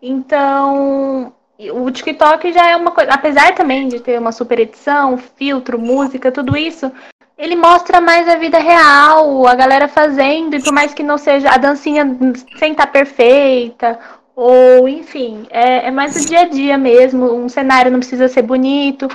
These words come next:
porque lá o que viraliza, às vezes sim, é aquele conteúdo super produzido, e às vezes é uma pessoa que simplesmente ligou a câmera e começou a gravar. Então, acho que com certeza esse é o destaque, é o que não tem hoje em dia no Insta, no YouTube, no Face,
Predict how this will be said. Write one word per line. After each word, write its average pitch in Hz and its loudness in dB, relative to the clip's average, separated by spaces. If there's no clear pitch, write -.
porque - -4
lá 349 6
o 349 -2
que 349 -4
viraliza, 330 0
às 294 2
vezes 381 2
sim, 339 -4
é 269 2
aquele 262 0
conteúdo 262 -2
super 302 -6
produzido, 262 -4
e 440 -2
às 440 2
vezes 370 2
é 359 4
uma 370 -2
pessoa 359 2
que 339 -10
simplesmente 311 -8
ligou 277 -2
a 294 2
câmera 294 0
e - -14
começou 302 -2
a 285 2
gravar. 277 0
Então, 240 -2
acho 247 -4
que 269 -12
com 269 -2
certeza 247 0
esse 254 4
é - 2
o 262 0
destaque, 214 0
é 226 6
o 240 4
que 240 -8
não 262 -2
tem 269 -4
hoje 240 0
em 233 -4
dia 226 -4
no 233 -6
Insta, 277 -4
no 240 -4
YouTube, 247 -4
no 233 -6
Face, 269 -2